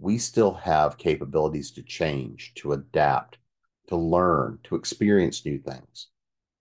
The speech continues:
And I think this is the promise of when we look at programs like stem and more especially steam, where this gives those in the sciences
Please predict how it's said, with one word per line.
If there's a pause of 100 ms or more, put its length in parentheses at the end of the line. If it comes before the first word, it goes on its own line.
(240)
And
I
think
this
is
the
promise (120)
of
when
we
look
at
programs (360)
like
stem (100)
and
more
especially
steam, (640)
where
this
gives (960)
those
in
the
sciences